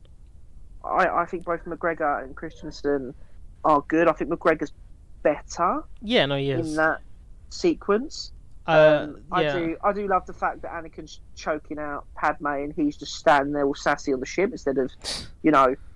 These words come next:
Speaker 1: at least force pushing Anakin away.
Speaker 2: I actually saw
Speaker 1: But,
Speaker 2: something
Speaker 1: um,
Speaker 2: about that recently that made me think, "Oh wait, that's, that's kind of true." So, you know, in episode six, everyone's like, "Oh, Anakin's redeemed. He's a, he's a good guy." You know, obviously Vader, you know, Vader is defeated, and then Va-, Anakin is redeemed in episode six.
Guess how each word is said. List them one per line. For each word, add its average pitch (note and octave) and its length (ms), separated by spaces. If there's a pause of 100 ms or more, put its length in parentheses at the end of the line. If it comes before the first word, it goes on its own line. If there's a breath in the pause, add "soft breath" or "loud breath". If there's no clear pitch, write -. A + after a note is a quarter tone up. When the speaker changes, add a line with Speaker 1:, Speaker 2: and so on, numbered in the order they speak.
(120)
Speaker 1:
at D3 60
least D#3 300
force D3 280
pushing D3+ 300
Anakin D3 380
away. C#3+ 420
Speaker 2:
I G3+ 100
actually C4+ 200
saw A#3 160
Speaker 1:
But, D#3 60
Speaker 2:
something F#3 160
Speaker 1:
um, F3+ 60
Speaker 2:
about E3+ 280
that D3+ 120
recently D3 380
that C#3 140
made D3+ 180
me D3 80
think, D3 240
"Oh G3 140
wait, F#3+ 240
that's, E3+ 260
that's G#3+ 180
kind D4+ 220
of G#3+ 100
true." A#3 220 (240 loud breath)
So, - 160
you A#3 80
know, C#4+ 140
in C4 60
episode G#3+ 400
six, - 260
everyone's D#3+ 260
like, D#3+ 140
"Oh, F#3+ 100
Anakin's F#3 500
redeemed. F3 420
He's C#3+ 140
a, D3 60
he's D3 260
a D3 40
good D#3+ 220
guy." C#3+ 200
You D3 160
know, C3+ 140
obviously C3 200
Vader, C#3 320
you D3 120
know, C3+ 100
Vader C3 420 (120)
is C#3 160
defeated, C#3+ 500
and C#3 160
then C3 240
Va-, C#3 160
Anakin C#3+ 360
is C3 100
redeemed C3 340
in A#2+ 80
episode A#2+ 300
six. - 480